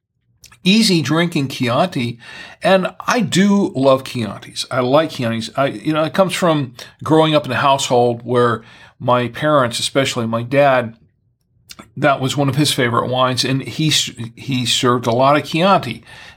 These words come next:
Uh, he loved Chiantis, and I can see why. It's, I, I kinda grew up with it, and, um, I always liked it.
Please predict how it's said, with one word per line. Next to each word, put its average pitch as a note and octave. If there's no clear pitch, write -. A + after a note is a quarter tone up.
Uh, A#2
he A#2+
loved F#3
Chiantis, G2+
and F3
I G#3
can G#3
see G3+
why. D3+
It's, D3+
I, C#3+
I D3
kinda -
grew D3
up D3
with D#3
it, F3
and, C#3+
um, C#3
I D3
always D3+
liked E3+
it. -